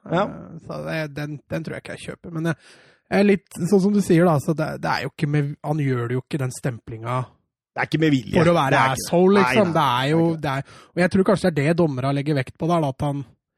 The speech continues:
Speaker 2: det er et uhell. Eh, men igjen, altså, det er jo ikke et argument som egentlig holder mål.
Speaker 1: Nei, du må jo ta ansvaret for dine handlinger for det.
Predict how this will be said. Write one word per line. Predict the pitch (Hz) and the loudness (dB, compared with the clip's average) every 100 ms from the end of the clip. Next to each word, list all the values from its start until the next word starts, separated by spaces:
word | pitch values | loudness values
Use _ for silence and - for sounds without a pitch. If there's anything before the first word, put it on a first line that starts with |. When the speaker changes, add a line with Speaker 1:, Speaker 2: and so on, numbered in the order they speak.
| _ _ - | _ _ -10
Speaker 2:
det | 151 | -4
er | 131 | 0
et | 160 190 | 4 6
uhell. | 147 190 190 - _ | 6 6 2 -2 _
Eh, | 170 165 160 | -6 -4 -4
men | 165 | -4
igjen, | 151 139 160 | -4 -6 -4
altså, | 147 | -4
det | 151 | -4
er | 147 | -4
jo | 131 | -4
ikke | 147 | -6
et | 147 | -6
argument | 143 139 127 | -4 -6 -8
som | - | -8
egentlig | 131 113 156 | -10 -10 -8
holder | 131 123 143 | -6 -6 -6
mål. | 135 175 | -8 -6
Speaker 1:
Nei, | - 175 | -2 2
du | 143 | 2
må | 113 | 2
jo | 151 | 2
ta | 165 139 | 2 0
ansvaret | 117 104 117 113 | -2 -2 -2 2
for | 131 | 2
dine | 127 123 | 2 2
handlinger | 120 104 107 113 113 | 0 -2 -4 -4 -6
for | |
det. | 127 | -6